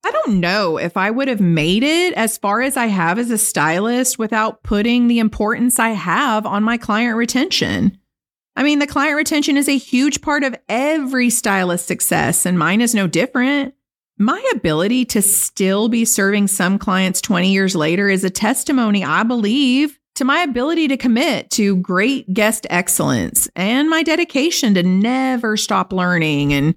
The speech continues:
always be bringing something new to the chair. And of course, my winning personality.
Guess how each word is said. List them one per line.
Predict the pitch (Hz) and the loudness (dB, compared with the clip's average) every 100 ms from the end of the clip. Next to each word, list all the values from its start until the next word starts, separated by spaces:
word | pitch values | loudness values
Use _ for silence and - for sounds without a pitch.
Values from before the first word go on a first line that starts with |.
| _ - | _ -4
always | - 262 311 302 277 254 | 0 0 0 0 0 0
be | 240 | 0
bringing | 214 208 196 190 | 2 2 2 2
something | 190 190 170 151 | 0 0 2 2
new | 156 165 | 2 2
to | |
the | 160 151 | 0 -2
chair. | - 151 - - 202 - _ - | 0 -2 -2 -2 -4 -6 _ -4
And | 392 | -2
of | 415 | -2
course, | 294 277 - | 0 -2 -2
my | 320 311 | -2 2
winning | 220 240 | 2 2
personality. | 240 247 - 294 240 247 269 | 0 -4 0 0 2 0 -2